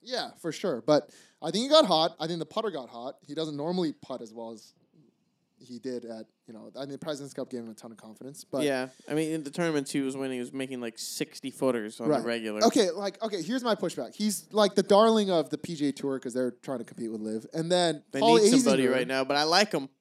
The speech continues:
Speaker 1: Paul Azinger said he's gonna be the number one player in the world one day.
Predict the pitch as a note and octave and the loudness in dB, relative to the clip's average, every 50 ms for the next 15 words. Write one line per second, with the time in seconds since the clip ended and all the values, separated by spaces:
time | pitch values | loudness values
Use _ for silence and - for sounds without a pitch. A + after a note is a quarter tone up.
0 | _ _ _ - - C4 C#4+ D4+ E4 F4 E4+ C#4+ A3 F#3+ - G3 F3+ E3 E3+ G3+ | _ _ _ 0 4 6 8 8 8 6 4 4 2 2 4 2 0 0 -2 -4
1 | G3 - A3+ G3+ F#3 G3 F#3 F#3 E3 E3 F3 F#3+ G3+ G3+ G3 F3 D#3+ - - F#3 | -4 -2 -2 -2 -2 0 -2 0 0 -2 -2 -2 -2 -2 -2 -4 -4 -4 -2 -2
2 | F3+ F3+ D#3+ C3 A#2 A#2 C#3 E3+ E3 C#3 A#2+ A#2 A2+ G#2 A2 | -2 -2 -2 -4 -4 -4 -4 -4 -4 -4 -6 -10 -14 -16 -20